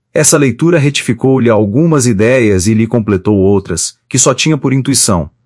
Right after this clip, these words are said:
A necessidade intelectual de Luiz Garcia contribuiu assim para tornar mais íntima a convivência, única exceção na vida reclusa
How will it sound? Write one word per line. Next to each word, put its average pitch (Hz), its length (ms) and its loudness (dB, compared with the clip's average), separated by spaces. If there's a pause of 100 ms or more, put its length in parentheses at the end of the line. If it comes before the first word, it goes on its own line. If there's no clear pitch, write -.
(680)
A - 100 -4
necessidade 131 640 0
intelectual 120 800 0
de 107 100 0
Luiz 110 240 2
Garcia 110 400 0
contribuiu 127 720 0
assim 117 380 -2
para 123 200 -2
tornar 117 520 0
mais 113 340 0
íntima 123 420 0
a 117 60 0
convivência, 107 720 0 (420)
única 143 400 0
exceção 123 460 0
na 117 100 2
vida 110 240 0
reclusa 107 640 0